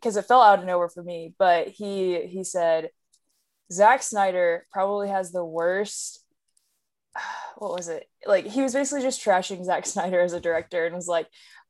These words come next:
"None of his movies are good. Is there a single one that's redeeming?" And I didn't, I didn't tweet him back because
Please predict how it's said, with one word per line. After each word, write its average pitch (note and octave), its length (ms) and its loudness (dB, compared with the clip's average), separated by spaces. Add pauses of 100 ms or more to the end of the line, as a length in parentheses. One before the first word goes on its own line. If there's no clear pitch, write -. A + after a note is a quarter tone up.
(120)
"None G3 220 0
of A#3 80 -2
his A#3+ 160 0
movies A3 300 -4
are G#3+ 100 -2
good. F3+ 540 2
Is F#3+ 140 -4
there G3 180 0
a F#3+ 60 -6
single G3 440 -2
one F3 200 0
that's E3+ 220 -8
redeeming?" D#3+ 520 -12 (100)
And G#3 260 4
I A3 160 6
didn't, A#3 320 4 (100)
I G#3 120 2
didn't G3 200 -4
tweet G3 180 -4
him E3+ 100 -6
back D#3+ 300 2
because F3 800 -6